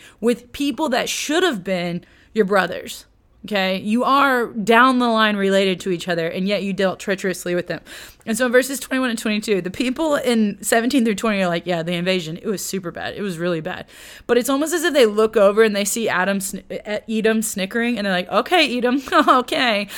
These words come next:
go ahead, celebrate." <laughs> Because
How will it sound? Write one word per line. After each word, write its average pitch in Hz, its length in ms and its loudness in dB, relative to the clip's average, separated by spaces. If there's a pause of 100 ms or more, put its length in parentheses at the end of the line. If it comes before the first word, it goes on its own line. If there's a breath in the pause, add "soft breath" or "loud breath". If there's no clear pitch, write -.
(140 loud breath)
go 247 180 0
ahead, 262 460 2
celebrate." 254 480 2
<laughs> 294 760 0 (220 loud breath)
Because 233 720 2